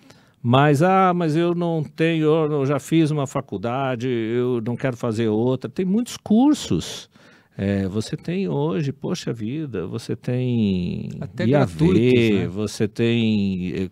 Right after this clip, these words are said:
Speaker 1: co-, coisas na, na, cursos online, é, que tem Educa Áudio, tem,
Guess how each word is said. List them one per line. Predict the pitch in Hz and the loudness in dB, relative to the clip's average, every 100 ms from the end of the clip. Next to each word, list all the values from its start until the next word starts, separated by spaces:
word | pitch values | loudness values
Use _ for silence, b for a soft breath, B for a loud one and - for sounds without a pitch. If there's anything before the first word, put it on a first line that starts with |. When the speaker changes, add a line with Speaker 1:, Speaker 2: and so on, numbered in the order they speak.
| _ | _
Speaker 1:
co-, | - - | -12 -10
coisas | - 127 120 107 107 92 | -2 2 4 2 -2 -4
na, | 98 104 101 95 | -6 -6 -4 -4
na, | 101 95 87 85 80 92 _ _ - - | -4 -4 -4 -6 -8 -12 _ _ -18 -6
cursos | 139 123 113 | -4 -2 0
online, | 113 107 98 107 127 120 101 92 85 80 - b b b b b b - | 0 2 2 2 2 0 0 0 -2 -6 -12 b b b b b b -6
é, | 98 95 95 92 90 87 82 80 - | -2 0 2 0 -2 -2 -4 -4 -8
que | - | -8
tem | 107 95 | -4 -2
Educa | 80 95 - 82 | -2 -4 -2 -2
Áudio, | 82 101 101 92 87 87 82 | -2 -2 -2 -4 -4 -6 -6
tem, | 131 98 | -6 -8